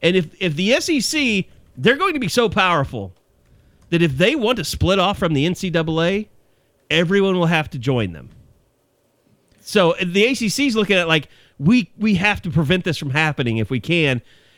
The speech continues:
And, you know, they want Notre Dame in their conference. Uh, if they got Oklahoma and Texas, uh, then the power might shift a little bit more to them. Still, the S E C would still be more powerful,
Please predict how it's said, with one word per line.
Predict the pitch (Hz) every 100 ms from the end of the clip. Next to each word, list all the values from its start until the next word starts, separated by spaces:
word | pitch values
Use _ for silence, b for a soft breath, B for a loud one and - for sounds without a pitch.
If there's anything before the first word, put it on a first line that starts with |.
| b
And, | 190 220
you | 339
know, | 208
they | 165 147
want | 135 117
Notre | 127 113 98
Dame | 107 104
in | 107
their | 98 95
conference. | 117 104 107 185 - b b b
Uh, | 131 131 123 -
if | - 151
they | 190 226
got | 226 185
Oklahoma | 180 170 151 156 156 156 160 - _ _ _ -
and | 139 113
Texas, | 170 170 - 185 - - - _ _ _ _ _ _ -
uh, | 127 123 - - _ 143
then | 120 165 165 143 131
the | 123 117 123 151
power | - 185 175 156
might | 143 165 196 202
shift | - 190 180 -
a |
little | 160 160
bit | 151 151
more | 151 151
to | 139
them. | 160 143
Still, | - 370 294 -
the | 156 254
S | 294
E | 233
C | - 226
would | 160
still | - 233
be | 180
more | 151 131
powerful, | - 185 - 156